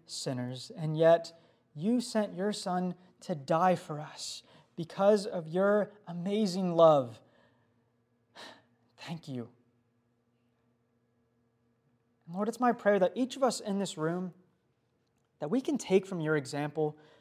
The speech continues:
and we can go out and we can show that same love to others so passionately, whether it's someone who might view us as an enemy, whether it's someone who might be doing,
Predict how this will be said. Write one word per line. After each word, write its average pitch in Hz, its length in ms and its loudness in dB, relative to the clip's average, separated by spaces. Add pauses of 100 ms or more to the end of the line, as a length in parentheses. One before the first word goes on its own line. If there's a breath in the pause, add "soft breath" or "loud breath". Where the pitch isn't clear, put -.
(520 soft breath)
and 143 100 -6
we 240 80 2
can 277 200 0
go 202 280 8
out 180 340 8 (1000 soft breath)
and 131 140 -18
we 226 160 -2
can 247 160 -2
show 208 380 4
that 180 220 4
same 190 440 -2
love 170 380 6
to 160 140 -10
others 160 480 0 (280 soft breath)
so 208 640 6 (280 loud breath)
passionately, 170 840 2 (760)
whether 170 240 2
it's - 160 -2
someone 208 360 2
who 196 120 0
might 160 260 -2
view 196 200 2
us 196 180 2
as 160 140 -4
an 147 160 -8
enemy, 226 500 4 (640 soft breath)
whether 156 220 4
it's 147 120 -4
someone 208 520 4 (220 soft breath)
who 165 120 -6
might 214 240 8
be 196 340 0 (160 loud breath)
doing, 180 400 2